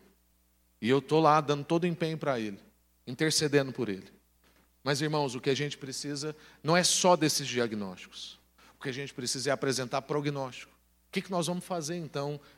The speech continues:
diante das coisas que a gente fica indignado? A gente tá indignado porque tá ruim pra mim,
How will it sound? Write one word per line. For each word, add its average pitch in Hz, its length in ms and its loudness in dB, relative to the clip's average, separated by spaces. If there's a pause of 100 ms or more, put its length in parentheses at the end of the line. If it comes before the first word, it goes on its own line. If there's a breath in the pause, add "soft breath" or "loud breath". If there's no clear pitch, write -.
diante 139 440 2
das 135 220 2
coisas 131 300 2
que 139 80 -4
a 127 40 -2
gente 131 200 -4
fica 139 200 -6
indignado? 113 540 -8 (580 soft breath)
A 120 60 -4
gente 165 160 0
tá 190 140 6
indignado 160 460 2
porque 160 120 -4
tá 151 140 4
ruim 156 160 -2
pra 147 200 2
mim, 196 320 -2